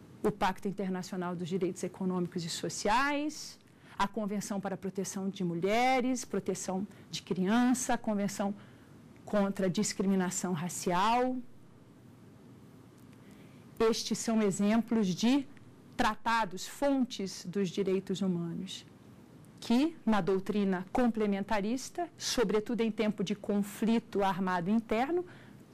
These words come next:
quando a proteção do direito humanitário é mais frágil, eles se complementam. Mas há ainda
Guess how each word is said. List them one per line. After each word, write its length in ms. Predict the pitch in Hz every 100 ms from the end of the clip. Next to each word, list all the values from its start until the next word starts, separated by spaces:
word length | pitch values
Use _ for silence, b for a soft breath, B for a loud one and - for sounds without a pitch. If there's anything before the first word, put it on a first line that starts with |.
| -
quando 500 | 202 196 196 180 202 -
a 80 |
proteção 640 | 190 202 190 190 - 196 190
do 80 | 180
direito 480 | 185 180 185 -
humanitário 560 | 185 180 185 185 180 190
é 40 |
mais 260 | 190 196 -
frágil, 440 | - 202 214 233
eles 120 | 220 -
se 180 | -
complementam. 1080 | - 254 247 254 233 214 226 214 - 156 92 - - - - - - - - - - - - - - - B B B -
Mas 260 | 240 247
há 100 | 262
ainda 400 | 285 285 294 302